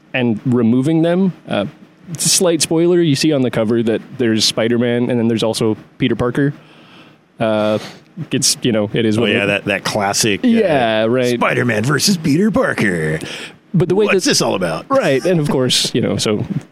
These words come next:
Speaker 1: tiny spoiler, but the cover mostly goes over that anyways. Um, but he's kind of taking the idea that the complete personality types that, that fall into, you know, Peter Parker on one side and Spider-Man on the other, uh, and kind of removing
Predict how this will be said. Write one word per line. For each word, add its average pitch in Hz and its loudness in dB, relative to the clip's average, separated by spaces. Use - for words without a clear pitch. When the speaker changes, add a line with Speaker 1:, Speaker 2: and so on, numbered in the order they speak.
Speaker 1:
tiny 160 0
spoiler, 135 0
but 120 -2
the 120 -2
cover 120 0
mostly 123 0
goes 113 2
over 117 0
that 113 0
anyways. 110 0
Um, 110 0
but 135 0
he's 135 2
kind 156 0
of 139 0
taking 123 0
the 120 2
idea 113 2
that 110 -2
the 117 2
complete 120 -2
personality 107 0
types 101 -2
that, 123 -2
that 110 -2
fall 113 0
into, 107 0
you 107 0
know, 98 -2
Peter 113 -2
Parker 107 -2
on 104 0
one 104 0
side 104 0
and 101 0
Spider-Man 107 0
on 101 -2
the 107 0
other, 101 0
uh, 107 0
and 117 0
kind 135 -2
of 113 0
removing 117 0